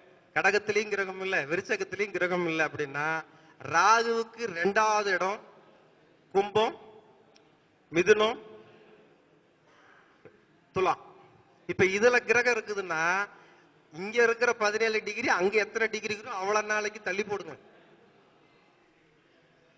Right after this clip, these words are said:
தள்ளி போடாம விட்டு பாருங்க. அந்த நேரத்துல அந்த கிரகத்தை அந்த ராகு கடக்கும் போது பிரச்சனை தீரும். அந்த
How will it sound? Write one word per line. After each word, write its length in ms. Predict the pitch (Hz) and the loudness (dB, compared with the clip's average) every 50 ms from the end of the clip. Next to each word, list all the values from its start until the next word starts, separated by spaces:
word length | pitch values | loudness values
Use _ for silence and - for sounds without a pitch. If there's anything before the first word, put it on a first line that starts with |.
| _ _ _ _ | _ _ _ _
தள்ளி 320 | - 175 190 202 214 214 | 0 0 0 2 0 0
போடாம 600 | 208 208 202 202 202 208 202 202 208 208 208 202 | 0 2 4 4 6 6 6 6 6 4 2 0
விட்டு 260 | 185 190 190 - 220 214 | -2 -2 0 0 0 0
பாருங்க. 480 | - 190 185 185 185 180 180 185 190 196 | 0 0 -2 -2 -4 -6 -6 -4 -4 -4
அந்த 420 | 190 151 160 170 180 180 180 175 | -2 -2 -4 -4 -2 0 0 0
நேரத்துல 520 | 170 165 180 196 214 220 220 214 214 208 208 | 2 2 2 4 4 4 4 2 0 0 2
அந்த 220 | 208 190 185 170 - | 2 2 2 -2 -4
கிரகத்தை 420 | - 190 208 208 220 214 - 208 | -2 0 0 0 0 0 0 -2
அந்த 180 | 190 180 175 175 | -2 0 0 2
ராகு 380 | 165 170 175 190 208 196 202 196 | 2 4 4 4 4 2 0 -4
கடக்கும் 380 | - 185 185 202 - 208 196 185 | -4 -2 -2 -4 -4 -6 -4 -2
போது 200 | 190 202 208 196 | -2 -2 -2 -2
பிரச்சனை 460 | 180 175 180 - 196 190 196 202 196 | -2 -2 -2 -2 -2 -2 -2 -2 0
தீரும். 520 | 180 180 175 180 180 170 - - - - - _ - - - _ _ _ _ _ _ _ _ _ _ _ _ _ | 0 0 0 0 -2 -6 -10 -18 -20 -20 -20 _ -20 -20 -20 _ _ _ _ _ _ _ _ _ _ _ _ _
அந்த 220 | 139 160 160 156 | -4 -2 -2 -2